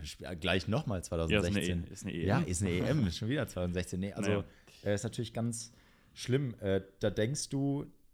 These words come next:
Speaker 1: die Welt ist schon beschissen genug. Guck mal, wir haben Rechtsruck, Klimawandel, Kriege, Krankheiten, Misogynie, und das Gendern.
Speaker 2: Ja.
Speaker 1: Und jetzt kommt
Speaker 2: Aber in
Speaker 1: noch
Speaker 2: Bayern nicht mehr.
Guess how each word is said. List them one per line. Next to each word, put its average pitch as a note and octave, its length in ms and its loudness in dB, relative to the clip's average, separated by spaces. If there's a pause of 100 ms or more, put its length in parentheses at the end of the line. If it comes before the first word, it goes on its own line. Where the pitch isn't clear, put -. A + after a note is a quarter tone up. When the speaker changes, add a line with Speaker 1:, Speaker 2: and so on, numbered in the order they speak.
(120)
Speaker 1:
die G#2 140 2
Welt A#2 180 4
ist A#2+ 100 -4
schon A2+ 160 -2
beschissen G#2+ 420 -2
genug. A2 260 0
Guck - 100 -16
mal, F#2+ 140 -2
wir F#2+ 100 -2
haben G2 400 0 (380)
Rechtsruck, B2+ 540 0
Klimawandel, F2 760 0 (240)
Kriege, D#3 500 0
Krankheiten, C3+ 720 0 (260)
Misogynie, A2+ 680 2 (280)
und C#3+ 160 4
das A#2 220 4
Gendern. B2 680 4 (220)
Speaker 2:
Ja. G#2 140 0
Speaker 1:
Und G#2+ 200 4
jetzt C3 180 2
kommt - 160 12
Speaker 2:
Aber A#2+ 80 8
in A2 60 4
Speaker 1:
noch G#2 80 6
Speaker 2:
Bayern A#2+ 200 6
nicht A#2 180 -2
mehr. F#2 160 -2